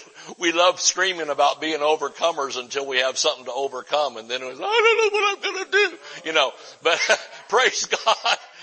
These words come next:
<laughs> I'm talking about me, not you. <laughs> I've, uh, I, nobody totally enjoys going through the dark valley.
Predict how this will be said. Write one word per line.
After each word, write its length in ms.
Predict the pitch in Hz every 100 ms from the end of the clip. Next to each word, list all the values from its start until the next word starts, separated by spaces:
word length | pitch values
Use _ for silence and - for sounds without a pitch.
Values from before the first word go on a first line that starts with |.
| - -
<laughs> 1400 | - 262 - - 247 - 277 - - - - - - -
I'm 100 | 262 -
talking 340 | 269 269 254 240
about 300 | - - 226
me, 240 | 226 165
not 240 | 135 147 127
you. 180 | 107 92 _ _ _ _ _ _ _ _ _ - _ - _ - - _ _ _ _ _ _ - -
<laughs> 80 | 117 - 120 - 113 - _ - - - - 107 - 117 -
I've, 220 | 160 180
uh, 240 | 170 - 143 - - - - - - -
I, 160 | 185 - - _ -
nobody 520 | - - - 453 214 -
totally 520 | 202 277 277 190 165
enjoys 600 | 160 135 202 269 214 185
going 360 | 175 190 196 156
through 240 | 185 185
the 100 | 151
dark 360 | 151 185 - 127
valley. 440 | 175 208 117 139